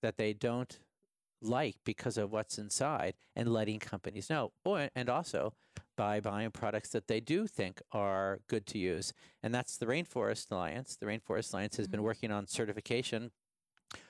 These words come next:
Speaker 1: of, uh, a number of different products for nearly thirty years. So work, we work on coffee and cocoa and tea and bananas and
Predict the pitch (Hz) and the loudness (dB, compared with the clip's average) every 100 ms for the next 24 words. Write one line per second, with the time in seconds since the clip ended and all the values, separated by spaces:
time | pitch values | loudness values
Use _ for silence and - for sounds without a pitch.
0 | _ - 113 107 101 - - - 107 101 | _ 0 2 2 0 -4 -12 -2 2 2
1 | 101 - 120 117 127 131 120 120 - 123 | 2 0 -2 0 0 0 0 -4 -2 0
2 | 143 - - 120 113 110 113 - 117 131 | 0 -2 -2 2 4 4 0 -2 0 2
3 | 139 113 107 - - 117 104 110 135 95 | 2 2 0 -4 0 2 4 2 2 2
4 | 90 - 113 107 107 - - - - - | -2 0 2 4 2 -2 -10 -20 -20 -10
5 | 123 120 117 127 120 107 107 98 87 85 | -2 0 0 2 4 4 2 -2 -4 -4
6 | - - 131 131 131 127 127 123 - 95 | -4 0 0 0 0 2 4 2 -2 -6
7 | 95 _ - 135 - 131 131 123 90 95 | -10 _ -2 -2 2 2 2 2 0 -4
8 | - - - 147 139 135 131 131 - _ | -4 -2 2 4 6 6 4 2 -2 _
9 | _ _ - 117 101 95 107 104 127 131 | _ _ -4 0 0 -2 -2 0 2 2
10 | 135 123 123 127 - - 104 101 101 | 2 2 2 0 -2 -4 0 0 -2